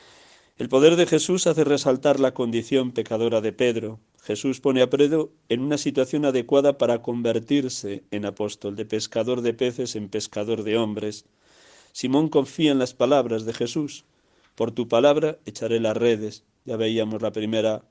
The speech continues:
noche cómo Jesús tiene el atrevimiento de pedirle a Pedro subir a su barca, cómo Jesús tiene el atrevimiento de pedirnos también que le dejemos entrar en la barca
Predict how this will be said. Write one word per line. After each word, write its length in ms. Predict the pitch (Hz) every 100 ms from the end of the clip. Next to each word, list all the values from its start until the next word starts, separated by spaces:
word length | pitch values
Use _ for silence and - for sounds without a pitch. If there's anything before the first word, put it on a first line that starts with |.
| _ _ -
noche 460 | 117 117 127 120 - _ _ _ -
cómo 460 | 120 131 123 - _ _ _ _ _ _ _ _ _
Jesús 400 | - 117 135 117 _
tiene 280 | 143 139 120
el 80 | 117
atrevimiento 680 | 110 113 107 113 120 120 110
de 120 | 104
pedirle 400 | 110 117 117 110
a 80 | 117
Pedro 260 | 117 117
subir 480 | 110 113 117 113 - -
a 80 | 120
su 180 | 120
barca, 460 | 110 123 120 135 139 _ _ _ _
cómo 240 | 135 127
Jesús 400 | 123 120 135 135
tiene 220 | 131 135 127
el 80 |
atrevimiento 920 | 123 120 113 110 131 127 117 110 107 _ _ _ -
de 120 | 104
pedirnos 480 | 110 120 113 113 110
también 460 | 113 113 113 110
que 120 | 104 107
le 80 |
dejemos 460 | 107 110 117 107 -
entrar 420 | 107 110 110 - -
en 160 | 110
la 100 | 104
barca 500 | 110 113 113 113 104